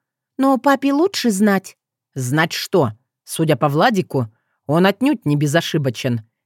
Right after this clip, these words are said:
И, простите, в постель с мужем вам ложиться. Только не говорите мне, что вы об этом не размышляли. Даже при вашей изоляции вы всё равно как-то общались с другими девушками.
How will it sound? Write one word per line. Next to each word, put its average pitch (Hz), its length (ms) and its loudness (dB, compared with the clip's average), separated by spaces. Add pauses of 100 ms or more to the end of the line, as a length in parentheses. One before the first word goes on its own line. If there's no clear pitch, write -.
И, 143 120 0
простите, 131 800 -2
в - 200 -18
постель 165 480 0
с - 140 -8
мужем 202 460 4
вам 175 260 2
ложиться. 156 680 -2 (320)
Только 135 240 -2
не 147 100 0
говорите 160 480 0
мне, 143 300 -2 (180)
что - 220 -4
вы 165 120 2
об 147 160 2
этом 156 240 2
не 165 120 2
размышляли. 151 760 -2 (340)
Даже 156 280 0
при 170 160 0
вашей 160 460 -2
изоляции 147 960 0 (260)
вы 156 140 -2
всё 185 240 2
равно 220 280 2
как-то - 380 0
общались 143 540 -2
с 151 100 -2
другими 170 380 0
девушками. 139 720 -2